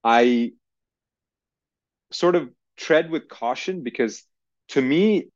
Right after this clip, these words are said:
it means that you're looking for a return. And I've always held the belief, "I found new money. I'm not looking for a return. I just found new money and I like this money better.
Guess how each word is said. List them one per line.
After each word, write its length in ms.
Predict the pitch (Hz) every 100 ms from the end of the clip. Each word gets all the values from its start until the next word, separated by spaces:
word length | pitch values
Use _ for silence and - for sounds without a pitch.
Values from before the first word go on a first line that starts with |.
| _ _ _
it 140 | 131 120
means 340 | 131 151 151
that 100 | 123
you're 140 | 113 110
looking 300 | 117 123 120
for 160 | 123
a 40 | 104
return. 460 | 101 - 107 95 - -
And 140 | 101
I've 160 | 110 151
always 220 | 165 160
held 160 | 139 131
the 60 |
belief, 380 | 113 110 117 117 _
"I 100 | 120
found 320 | 131 143 127
new 140 | 117 113
money. 360 | 104 95 85 _ _ _
I'm 120 | - 120
not 140 | 175
looking 220 | 156 156
for 140 | - 123
a 40 |
return. 380 | 101 - 95 - _ _ _
I 140 | 120
just 160 | 160 175
found 180 | 170 131
new 120 | 120
money 300 | 110 120 180
and 100 | 117
I 40 | 110
like 240 | 117 123
this 140 | 127
money 240 | 117 110 107
better. 300 | 98 90